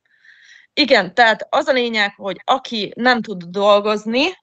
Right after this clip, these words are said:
tehát itt mindig meg kell nézni a másik oldalt, hogy mi az, amit te annyi pénzért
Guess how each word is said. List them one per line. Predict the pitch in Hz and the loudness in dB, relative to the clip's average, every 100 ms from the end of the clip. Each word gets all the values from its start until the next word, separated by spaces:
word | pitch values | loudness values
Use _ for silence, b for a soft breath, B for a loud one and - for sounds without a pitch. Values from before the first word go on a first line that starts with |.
| _ _ _ _ _ b b | _ _ _ _ _ b b
tehát | 240 277 | 0 0
itt | |
mindig | 285 403 415 | 0 0 0
meg | 254 254 | 2 2
kell | - 233 | 2 2
nézni | 226 220 220 | 2 -2 -2
a | |
másik | 208 202 - 208 | -2 -4 -6 -6
oldalt, | 185 160 123 92 - B B | -4 -4 -4 -8 -10 B B
hogy | 233 220 | -2 2
mi | 262 381 - | 2 2 2
az, | 254 247 - | 2 2 -2
amit | - 220 208 196 - _ | 2 2 2 -4 -10 _
te | - 220 247 294 - | 2 4 4 2 -2
annyi | 262 262 214 202 | 0 2 0 -6
pénzért | - 233 214 208 185 233 240 277 | -6 -2 0 -2 -2 2 4 2